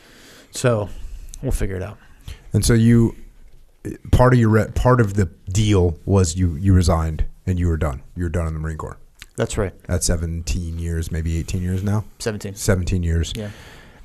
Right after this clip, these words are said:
Speaker 2: And then you got out, what, just before Christmas?
Speaker 1: Christmas Eve.
Speaker 2: Christmas Eve.
Speaker 1: That's right.
Speaker 2: That was it.
Speaker 1: That was it.
Speaker 2: Where were you when you were out?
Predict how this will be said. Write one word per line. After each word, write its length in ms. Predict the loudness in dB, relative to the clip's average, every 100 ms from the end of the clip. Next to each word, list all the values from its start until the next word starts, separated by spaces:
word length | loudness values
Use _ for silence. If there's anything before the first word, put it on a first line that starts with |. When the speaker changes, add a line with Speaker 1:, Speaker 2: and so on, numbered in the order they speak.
| -20 -14 -2
Speaker 2:
And 240 | 0 4
then 480 | 4 6 4 0 -4 _ -20 -20 _ -20 _ -20 -20 _ _ _ _
you 120 | -2
got 180 | 2 4
out, 160 | 4 2
what, 180 | 0 -2
just 160 | -2
before 240 | 0 0 0
Christmas? 400 | -2 -2 -4 -8 -16 -10
Speaker 1:
Christmas 300 | -8 -6 -4
Eve. 260 | -2 -4 -10 -8
Speaker 2:
Christmas 400 | 0 0 0 0
Eve. 240 | 0 0
Speaker 1:
That's 140 | -6 -6
right. 180 | -2 0
Speaker 2:
That 140 | 0
was 140 | 0
it. 280 | 0 -2 -4
Speaker 1:
That 100 | -2
was 140 | 0 -2
it. 320 | -4 -6 _ _ _ _ _ _ _ _ _ -20 -10 0
Speaker 2:
Where 200 | 4 4
were 140 | 4
you 180 | 4 4
when 120 | 2
you 380 | 2 2 2 -4 -14 -12
were 160 | -6 -2
out? 240 | -4 -6